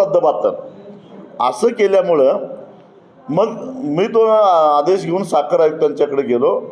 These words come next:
आणि ह्या दोन वर्ष या लोकांनी तुकड्या तुकड्यानं पैसे दिलेत,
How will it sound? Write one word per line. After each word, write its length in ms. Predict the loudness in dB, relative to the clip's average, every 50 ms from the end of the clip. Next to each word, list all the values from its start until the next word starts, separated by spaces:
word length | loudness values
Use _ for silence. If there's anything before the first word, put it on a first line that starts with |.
| -18 -20 -20 -20 -10 -6
आणि 140 | -4 -4 0
ह्या 140 | 0 0 0
दोन 260 | 0 0 0 0 2
वर्ष 280 | 2 2 0 0 -2 0
या 160 | 2 2 2
लोकांनी 400 | 2 0 0 -2 -4 -4 -2 -6
तुकड्या 240 | -4 -2 0 0 0
तुकड्यानं 380 | 0 0 0 0 0 2 0
पैसे 300 | 0 0 -2 -2 -2 -6
दिलेत, 360 | -4 -4 -2 -2 2 0 0